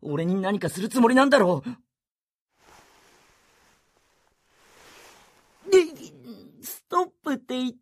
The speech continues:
たのに、なんで俺の上にまたがるんだよ。このまま腰を下ろしたら、俺たちセックスすることになるんじゃ。あ、それはそうだな。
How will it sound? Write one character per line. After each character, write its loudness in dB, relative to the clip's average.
た 0
の -2
に、 -4
な 0
ん -4
で 0
俺 2
の 0
上 -4
に 2
ま 0
た 0
が 0
る -6
ん -6
だ 0
よ。 0
こ -14
の -2
ま -4
ま -8
腰 -10
を -6
下 -2
ろ -2
し -10
た -8
ら、 -8
俺 -4
た 0
ち -8
セ -8
ッ -8
ク -14
ス -12
す -8
る -10
こ -14
と -12
に -2
な 2
る 0
ん 0
じ -4
ゃ。 -4
あ、 -14
そ -14
れ -2
は 0
そ -16
う -10
だ -12
な。 -8